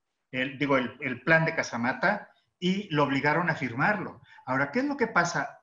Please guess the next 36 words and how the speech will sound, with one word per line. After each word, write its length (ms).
Sa-, 340
eh, 100
Guadalupe 520
Victoria 460
también 340
intervino 480
en 140
ello, 300
eh, 320
y 80
Guadalupe 480
Victoria 400
lo 120
que 120
decía, 340
dice, 400
"A 100
mí 120
no 160
me 80
importa 480
la, 260
la 180
persona 540
de 100
Iturbide, 540
lo 180
que 100
me 140
repugna", 1040
y 120
así 180
está 160
en 80
el 100
documento, 840